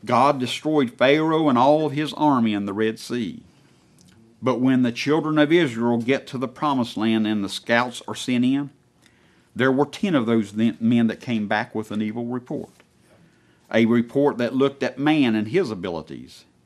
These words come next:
And when you do this, you always end up with failure.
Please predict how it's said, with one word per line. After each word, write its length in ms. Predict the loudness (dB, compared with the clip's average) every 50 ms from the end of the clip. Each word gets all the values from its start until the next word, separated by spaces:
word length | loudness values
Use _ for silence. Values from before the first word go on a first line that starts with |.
| _ _ -8
And 200 | -4 -2 0 2
when 120 | 2 2
you 140 | 2 0 0
do 260 | 0 0 2 2 2
this, 500 | 0 0 -2 -4 -4 -8 -14 -18 -18 -20 _ _ _ _ _ _ _ -6
you 220 | -2 0 2 2
always 480 | 2 2 2 2 2 2 0 0 0 0
end 260 | -2 -4 -4 -4 -4
up 220 | -4 -6 -8 -8
with 140 | -12 -14 -12
failure. 420 | -10 -10 -8 -8 -8 -10 -12 -16